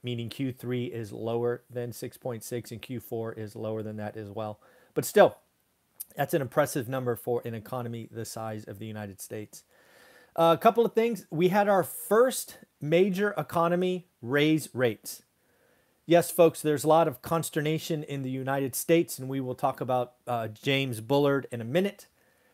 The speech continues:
But South Korea has been the first major economy to raise rates. They have gone from point five to point seven five, or fifty percent rise, depending on how you want to look at it.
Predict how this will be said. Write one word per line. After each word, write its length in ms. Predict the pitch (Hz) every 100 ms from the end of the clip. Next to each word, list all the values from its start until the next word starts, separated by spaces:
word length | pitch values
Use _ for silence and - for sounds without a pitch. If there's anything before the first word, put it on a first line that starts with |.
| _
But 180 | 147 127
South 380 | - 175 208 -
Korea 320 | 226 202 - - - _ -
has 260 | 143 139 123
been 180 | 151
the 140 | 143 139
first 420 | - 175 175 -
major 320 | 165 160 165
economy 440 | 147 156 151 151 135
to 180 | 135
raise 340 | 123 151 147 131
rates. 380 | 147 165 - -
They 160 | 135
have 140 | 131 120
gone 280 | 139 143
from 280 | 127 139 123 -
point 280 | - 160 165
five 520 | - 147 151 160 151
to 280 | - 127 123 _ _ -
point 280 | 160 151
seven 360 | - 175 180 190
five, 400 | 185 185 202 196 _ _ -
or 320 | 143 143 127 _ _ -
fifty 340 | - 190 -
percent 440 | 180 180 - 185 180
rise, 480 | 160 175 208 - -
depending 380 | 123 151 139 143
on 80 |
how 80 | 143
you 160 | 139 135
want 160 | 139
to 40 | 131
look 220 | 131 160
at 160 | 180
it. 100 | 196